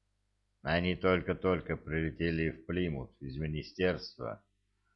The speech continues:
в Максимаксу. И Тенни все еще не могла понять смысл их миссии.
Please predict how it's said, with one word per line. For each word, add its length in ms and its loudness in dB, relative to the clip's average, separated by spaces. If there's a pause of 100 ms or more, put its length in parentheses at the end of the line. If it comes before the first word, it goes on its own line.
(520)
в 200 0
Максимаксу. 1800 0 (1080)
И 120 -2
Тенни 440 2
все 200 -2
еще 240 -2
не 120 -2
могла 300 0
понять 440 0
смысл 640 -6 (160)
их 260 -8
миссии. 720 -8